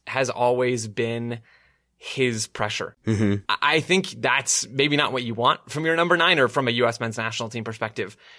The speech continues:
Speaker 1: That's probably not what you want to be the best skill for your number nine. But I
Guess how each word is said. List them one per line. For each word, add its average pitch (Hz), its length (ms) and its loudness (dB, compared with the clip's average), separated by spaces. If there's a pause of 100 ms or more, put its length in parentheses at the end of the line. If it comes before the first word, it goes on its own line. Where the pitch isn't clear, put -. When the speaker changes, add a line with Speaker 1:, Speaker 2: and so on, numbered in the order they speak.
Speaker 1:
That's 151 160 0
probably 156 320 4
not 147 220 2
what 135 160 0
you 131 140 -4
want 120 440 2
to 135 100 -6
be 123 160 -4
the 120 100 2
best 117 300 0
skill 131 300 2
for 160 140 -4
your 160 120 2
number 175 240 2
nine. 196 340 0 (460)
But 160 240 2
I 143 220 2